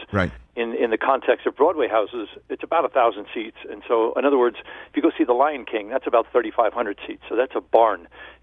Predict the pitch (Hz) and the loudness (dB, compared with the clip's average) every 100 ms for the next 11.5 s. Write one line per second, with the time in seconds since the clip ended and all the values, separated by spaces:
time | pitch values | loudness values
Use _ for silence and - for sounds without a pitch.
0 | - 120 117 113 104 _ _ 123 113 - | -6 -2 -2 -2 -10 _ _ -6 -6 -6
1 | 113 113 - 151 - 113 113 156 143 117 | -4 -2 -2 -2 0 0 0 0 2 0
2 | 107 110 110 113 107 107 123 139 104 113 | 0 -2 -2 -4 -4 -2 -2 -4 -10 -10
3 | 117 139 165 - 143 147 104 90 - - | -2 0 0 0 0 0 -4 -10 -12 -20
4 | - - _ 117 123 175 156 123 - 165 | -20 -20 _ -4 0 2 2 -2 0 2
5 | 202 113 101 - - 120 107 - 113 101 | 2 2 -2 -2 0 0 0 0 0 2
6 | 135 135 - 131 123 123 123 - - 113 | 2 2 0 -2 -2 0 -2 -4 -4 -4
7 | 107 95 _ _ _ - - - 113 110 | -4 -12 _ _ _ -20 -12 -4 -2 2
8 | 143 117 127 123 120 117 117 - 110 - | 0 2 2 2 2 0 -2 -6 -6 0
9 | 117 113 117 107 101 - - - - 113 | 2 4 2 -2 -12 -20 -20 -20 -12 -10
10 | 101 120 113 113 110 - - - 113 - | 0 4 4 0 -6 -14 -16 -10 -8 -6
11 | 113 117 - 117 | -2 -2 -2 -6